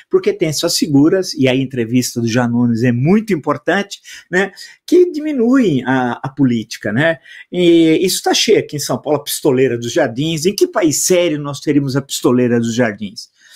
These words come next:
Né? Mas não é um problema só nosso. Você vai pros Estados Unidos, é um horror a representação. Nunca foi tão ruim no Congresso americano, nunca foi tão ruim. Basta ver que o Trump pode voltar. É, ele pode voltar, ser eleito novamente. É um negócio inacreditável.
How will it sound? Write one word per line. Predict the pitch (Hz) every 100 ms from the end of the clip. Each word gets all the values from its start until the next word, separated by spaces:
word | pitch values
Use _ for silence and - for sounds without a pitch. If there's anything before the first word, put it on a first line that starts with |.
| - _ 135
Né? | 180 185
Mas | 247 359
não |
é | 349
um |
problema | 339 359 320 320
só | -
nosso. | 277 220 151 - -
Você | - 135
vai | 139
pros | 127 151
Estados | 190 185
Unidos, | 185 156 196 220
é |
um | 233
horror | 185 143 113 156 180 123
a | 113
representação. | 123 123 117 120 117 107 104 110 - - -
Nunca | 220 302 208
foi | - 175
tão | 175 156
ruim | 123 131 127 _ - - -
no | 131
Congresso | 127 123 123 123 -
americano, | 117 120 117 127 131
nunca | 240 269 165
foi | - -
tão | 131
ruim. | 117 113
Basta | 101 175 254
ver | 339 370
que | 370
o |
Trump | 240 330
pode | - 381
voltar. | 330 262 262 202 110 _ _ _ _ _ _ _
É, | 214 -
ele | -
pode | 123 -
voltar, | 427 427 370 392
ser | - 160
eleito | 160 359 370
novamente. | 359 359 359 349 339 - 110 123
É |
um | 175
negócio | 269 339 -
inacreditável. | 370 311 311 202